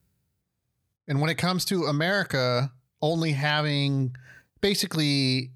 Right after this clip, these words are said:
intellectual property and entertainment as the things we're producing, and all the while, while basically we're just service people,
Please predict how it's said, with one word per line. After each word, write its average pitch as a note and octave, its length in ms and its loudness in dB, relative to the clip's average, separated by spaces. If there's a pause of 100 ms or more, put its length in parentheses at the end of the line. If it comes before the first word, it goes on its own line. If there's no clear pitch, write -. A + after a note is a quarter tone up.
(360)
intellectual E3 560 0
property B2+ 880 0 (560)
and C#3 640 0
entertainment D#3+ 960 0
as B2 240 2
the B2+ 100 0
things D3+ 320 0
we're C3 140 -2
producing, B2+ 920 0 (580)
and C3 300 2
all D3 220 0
the D3 60 0
while, C#3 340 2
while C3 160 0
basically C#3 420 0
we're C3 160 0
just A#2+ 340 -2
service D3 520 0
people, A2+ 500 -2